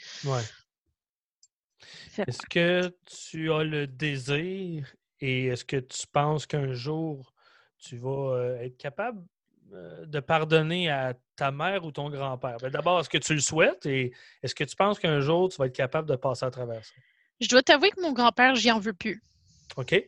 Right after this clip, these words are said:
Speaker 2: Je suis, je suis vraiment passée par-dessus. Euh, si j'ai à me souvenir de lui, parce que ça a pas toujours été les attouchements,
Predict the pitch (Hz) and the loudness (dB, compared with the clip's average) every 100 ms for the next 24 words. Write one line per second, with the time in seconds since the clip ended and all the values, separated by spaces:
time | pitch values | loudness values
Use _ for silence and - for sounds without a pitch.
0 | _ _ _ _ _ _ _ - - - | _ _ _ _ _ _ _ 0 4 4
1 | 240 233 226 226 - 220 233 269 - 220 | 2 -2 0 0 2 4 4 4 6 6
2 | - 220 220 208 202 190 - 196 - _ | 6 2 2 0 -2 -4 -4 -10 -12 _
3 | _ _ _ _ _ _ _ _ _ - | _ _ _ _ _ _ _ _ _ 0
4 | 190 185 185 185 - - 262 247 247 233 | 2 4 4 4 4 4 4 4 4 2
5 | - 214 208 220 214 196 196 202 247 214 | -4 -10 -10 -10 -4 0 0 -2 -2 0
6 | - 202 - 185 196 - 202 190 175 180 | -2 -4 -2 -2 -4 -10 -8 -6 -8 -6
7 | 190 190 226 - - 233 240 | -6 -4 -4 -6 -10 -8 -10